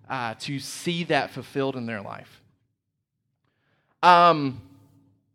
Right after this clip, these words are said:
we talked a little bit about how to accomplish this last week. I, I, I challenged you with some questions. Um, I told you that,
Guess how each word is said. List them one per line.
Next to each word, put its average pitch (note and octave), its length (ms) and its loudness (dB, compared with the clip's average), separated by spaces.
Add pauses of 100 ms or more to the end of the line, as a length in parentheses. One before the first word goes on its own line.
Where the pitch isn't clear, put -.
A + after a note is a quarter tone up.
(160)
we E3+ 100 -6
talked G#3 260 4
a G#3+ 40 4
little G#3 140 4
bit G3+ 120 4
about F#3+ 180 4
how F#3 220 2
to G3 80 6
accomplish F3 520 -2
this C#3+ 200 -4
last C3 320 -4
week. C3+ 220 -6
I, C3 120 -4
I, B2 220 -6
I C3+ 40 -6
challenged F3+ 400 2
you F3+ 80 -4
with E3 100 -6
some D3+ 140 -12
questions. B2 760 -4 (600)
Um, C#3 280 -2
I C#3 40 -2
told E3 380 0
you E3 120 -4
that, D3 260 2